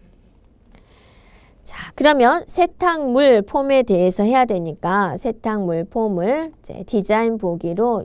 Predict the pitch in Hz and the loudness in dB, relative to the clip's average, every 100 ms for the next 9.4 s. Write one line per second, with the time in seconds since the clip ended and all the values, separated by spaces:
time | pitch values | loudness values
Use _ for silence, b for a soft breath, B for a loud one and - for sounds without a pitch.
0 | - 180 185 190 190 - 165 165 185 247 | -4 -2 0 -2 -4 -6 -6 -4 -2 -2
1 | 208 170 170 175 - 247 233 170 160 156 | -2 -2 -2 -4 -4 -6 -4 -8 -6 0
2 | 208 185 - b b b b _ _ _ | 0 0 -8 b b b b _ _ _
3 | _ _ _ _ _ - _ _ 185 202 | _ _ _ _ _ -20 _ _ 2 6
4 | 254 247 208 185 180 277 285 - 220 285 | 8 8 4 -2 -2 -4 -4 -4 4 4
5 | 311 294 269 233 185 190 208 - 247 220 | 4 4 4 2 0 -2 -4 -6 -4 -2
6 | 185 185 185 - 285 285 - 240 233 220 | -2 -4 -6 -8 -8 -6 -4 -2 0 -2
7 | 214 - 175 233 262 - 170 180 - 220 | -2 -4 0 0 -2 -2 0 0 0 0
8 | 233 226 190 156 175 - 196 196 180 160 | 0 0 -4 -6 -8 -4 -2 -2 -4 -8
9 | - 170 277 | -4 -2 -2